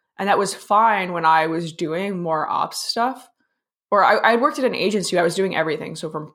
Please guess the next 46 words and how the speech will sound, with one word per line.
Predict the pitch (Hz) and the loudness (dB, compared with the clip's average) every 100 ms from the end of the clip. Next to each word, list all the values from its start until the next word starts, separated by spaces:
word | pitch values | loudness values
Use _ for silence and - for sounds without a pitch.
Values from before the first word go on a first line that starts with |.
| - | -14
design | 175 170 160 160 156 | -4 2 2 0 -4
to | 165 | -8
programming | 156 170 143 165 175 170 | -6 -6 -4 -4 -6 -6
to | 165 143 | -6 -4
the | 147 | 0
ops | - 156 - | 2 0 -2
stuff. | - 262 269 | -2 0 0
So | 208 175 - - - _ - | 2 0 -2 -16 -20 _ 2
that | 220 | 4
was | 247 | 2
fine | 247 208 233 | 2 2 4
when | 226 | 2
I | |
was | 202 196 | 2 2
doing | 190 180 | 0 2
that. | 170 170 - | 4 2 2
But | |
then | 170 165 | 0 0
when | 175 | 0
I | 175 | 2
was | 170 165 | 0 -2
doing | 170 165 160 165 - | -2 0 -2 -8 -14
Ruby | 165 175 190 175 | -2 0 2 -2
full | 175 170 | 0 0
time, | 170 - 170 240 | 2 2 2 2
it | 220 | 0
just | 214 | -2
became | 208 196 190 165 | -4 -2 -4 -4
too | - 208 202 196 | -4 -2 0 0
hard | - 156 160 185 | 0 2 2 -2
for | 190 180 | -4 -4
me | 170 170 | -2 0
to, | 165 | 2
like, | 160 156 | 2 0
keep | - 190 | -6 0
up | 175 156 - _ _ _ _ _ _ | 2 2 -4 _ _ _ _ _ _
with | - 190 - | -2 0 2
all | 190 208 | 4 4
of | 214 | 2
that | 226 247 | 0 0
stuff. | 247 247 247 - - - | 0 0 -2 -14 -20 -8
And | 185 | 2
I | 196 | 4
actually | 196 233 302 | 4 2 -2
spent, | 277 262 | 0 0
like, | 214 196 | -2 -4